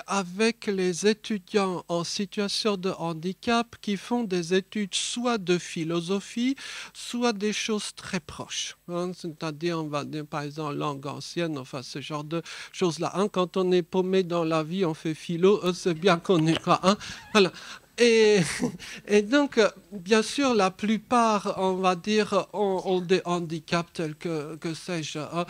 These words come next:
euh, dix ou autres, mais il y en a c'est quelques-uns qui ont des handicaps marqués, hein, voire très lourds, hein. Et c'est évidemment avec ces gens-là que je bosse le plus, hein. Je suis un peu leur prof privé, hein, on peut dire quelque chose comme ça.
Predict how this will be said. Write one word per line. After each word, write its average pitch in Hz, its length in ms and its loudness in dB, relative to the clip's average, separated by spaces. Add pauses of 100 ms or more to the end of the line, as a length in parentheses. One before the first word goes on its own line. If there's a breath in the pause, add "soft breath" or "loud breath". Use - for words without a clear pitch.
(320 loud breath)
euh, 160 600 -2
dix 170 600 -2
ou 156 60 -6
autres, 214 420 -2
mais 208 220 0
il 269 80 0
y 240 40 2
en 226 140 2
a 190 140 -2
c'est 190 240 -4
quelques-uns 208 640 -2
qui 208 180 -4
ont 208 120 2
des 185 200 -2
handicaps 175 640 -2 (100)
marqués, 185 720 -4
hein, 202 200 -6
voire 175 240 -2 (140)
très 196 460 0
lourds, - 480 -8 (100)
hein. 143 140 -6 (440 loud breath)
Et 202 220 2
c'est 214 320 -2
évidemment 220 560 -2
avec 175 300 -4
ces - 180 -6
gens-là 165 420 0
que 165 200 -6
je 170 140 -6
bosse 151 360 -8
le 147 120 -4
plus, - 380 -14
hein. 175 120 -4
Je 160 100 -6
suis 160 300 -2
un 156 80 0
peu 170 180 -2
leur 151 240 0
prof - 360 -6
privé, 151 600 -4
hein, 139 80 -6
on 147 300 -6
peut 147 180 -6
dire 139 260 -12
quelque 123 200 -12
chose - 180 -14
comme 170 160 -8
ça. - 160 -12